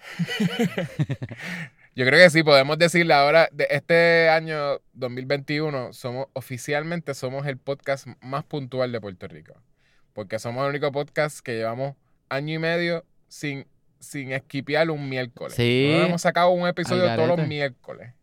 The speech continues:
Speaker 2: Para la
Speaker 1: Todos los
Speaker 2: perdición de
Speaker 1: miércoles.
Speaker 2: nosotros, porque se, nos lo ha hecho más difícil. Con todo el revolú que hubo en el año con películas y eso.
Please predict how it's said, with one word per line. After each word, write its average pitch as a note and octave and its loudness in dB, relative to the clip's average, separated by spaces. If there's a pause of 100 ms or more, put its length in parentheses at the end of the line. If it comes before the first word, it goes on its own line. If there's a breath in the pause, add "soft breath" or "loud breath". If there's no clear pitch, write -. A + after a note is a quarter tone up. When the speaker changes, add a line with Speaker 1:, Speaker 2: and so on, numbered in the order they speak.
(120)
Speaker 2:
Para C3 6
la B2+ 6
Speaker 1:
Todos C#3 4
los B2+ 2
Speaker 2:
perdición B2+ 2
de C#3 0
Speaker 1:
miércoles. E3 2
Speaker 2:
nosotros, F3 4
porque B2 0 (340)
se, B2 -4
nos A#2+ 2
lo A#2+ 4
ha A#2+ 2
hecho C#3 -2
más C3+ 0
difícil. C#3 -4 (160)
Con B2+ 2
todo C3 8
el C3 2
revolú C#3 6
que C3 0
hubo C3+ 4
en C3 -2
el B2 0
año C3 0
con B2+ -2
películas B2 0
y A#2 -2
eso. C3+ 0